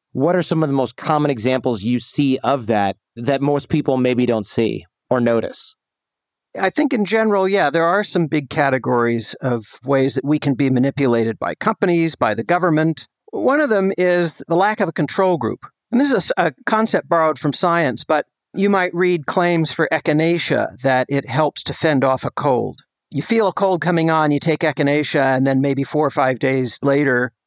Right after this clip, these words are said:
Speaker 2: you're completely better. There's no evidence at all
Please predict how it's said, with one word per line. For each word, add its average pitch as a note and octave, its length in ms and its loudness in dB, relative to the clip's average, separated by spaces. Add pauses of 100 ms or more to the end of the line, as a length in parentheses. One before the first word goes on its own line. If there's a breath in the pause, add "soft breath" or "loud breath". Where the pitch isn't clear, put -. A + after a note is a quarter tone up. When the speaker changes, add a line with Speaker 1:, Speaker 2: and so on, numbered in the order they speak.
Speaker 2:
you're C#3 160 0
completely C#3 420 0
better. A#2 380 0 (380)
There's G3+ 220 0
no B3 400 2
evidence G3 520 0
at D#3 160 2
all E3 480 0